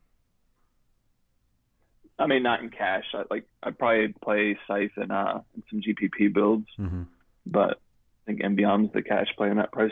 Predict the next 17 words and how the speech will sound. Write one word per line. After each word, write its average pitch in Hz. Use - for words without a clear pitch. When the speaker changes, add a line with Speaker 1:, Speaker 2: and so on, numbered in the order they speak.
Speaker 1:
range 113
for 110
sure. 113
Speaker 2:
Okay. 156
All 95
right. 120
Um, 104
are 113
you 110
touching 139
any 123
Speaker 1:
You 123
Speaker 2:
of 127
the 120
Colorado 110
guys 101
like 95